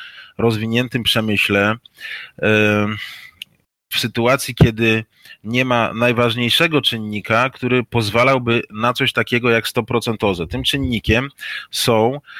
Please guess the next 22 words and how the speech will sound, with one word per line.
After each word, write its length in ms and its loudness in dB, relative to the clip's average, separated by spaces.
sprawne, 680 2
wydajne, 680 2
względnie 600 -2
tanie 600 2
magazyny 640 0
energii. 460 0
Czy 160 -2
to 120 -2
będą 420 -2
jakieś 440 0
potężne 520 -2
baterie, 560 2
czy 140 -2
to 120 -6
będą 420 -2
jakieś, 560 0
y, 260 0
em, 640 0
jakieś, 580 0
y, 500 0
elektrownie 640 0
szczytowo-pompowe, 1400 2